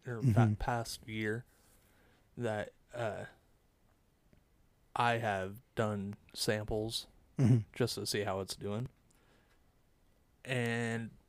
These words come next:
Speaker 1: this is the first time where I'm not choking it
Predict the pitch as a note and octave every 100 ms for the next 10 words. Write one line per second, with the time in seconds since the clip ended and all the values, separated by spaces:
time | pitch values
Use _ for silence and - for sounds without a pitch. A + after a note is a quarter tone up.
0 | _ _ _ _ - B2+ B2+ - A#2+ A#2
1 | - A2+ - A#2+ A2 A2+ A2 G2+ G#2 G#2
2 | G2+ - - A2+ G#2 G#2+ F#2+ F#2+ - -
3 | - - G#2